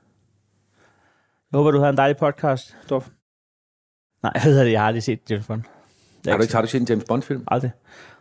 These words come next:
Speaker 1: Jeg har heller ikke set Ringenes Herre, og jeg har heller ikke set Harry Potter, og jeg har heller ikke set Star Wars, og jeg har heller ikke set Star Trek.
Speaker 2: Har du set Badehotellet?
Speaker 1: Ja.
Speaker 2: Okay. Det er mange ting, du ikke har set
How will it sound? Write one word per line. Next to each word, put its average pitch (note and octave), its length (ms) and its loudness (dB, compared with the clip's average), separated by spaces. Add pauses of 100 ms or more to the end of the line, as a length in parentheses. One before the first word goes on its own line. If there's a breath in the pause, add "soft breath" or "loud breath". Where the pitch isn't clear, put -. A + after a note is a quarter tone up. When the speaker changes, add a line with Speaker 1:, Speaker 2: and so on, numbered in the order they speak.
(120 loud breath)
Speaker 1:
Jeg - 60 0
har A#2+ 40 2
heller B2+ 100 2
ikke B2 120 -2
set A2+ 100 -2
Ringenes C3 240 0
Herre, C#3+ 200 4
og G#2+ 60 2
jeg D#2+ 80 2
har A#2+ 60 0
heller C3 160 0
ikke B2 120 -2
set A#2+ 160 -2
Harry A#2 180 -2
Potter, D#3 280 2 (220)
og - 120 -4
jeg A2+ 80 2
har B2+ 60 2
heller C3+ 180 2
ikke B2 160 -2
set A2+ 200 -4
Star D3 240 2
Wars, C3 340 0
og - 180 -6
jeg C3 80 2
har B2 40 0
heller B2+ 120 0
ikke A#2+ 120 -2
set A2 120 -6
Star G#2+ 160 0
Trek. D#3 260 -2 (640 soft breath)
Speaker 2:
Har E2+ 80 -4
du - 0 -
set - 160 -4
Badehotellet? A#2 560 0 (120)
Speaker 1:
Ja. D#3+ 120 4 (260)
Speaker 2:
Okay. G2+ 280 -6 (920 soft breath)
Det - 80 -4
er G2 60 2
mange F#2+ 180 0
ting, B2 240 -4
du A2+ 80 0
ikke A2 100 0
har A#2 40 0
set - 340 -6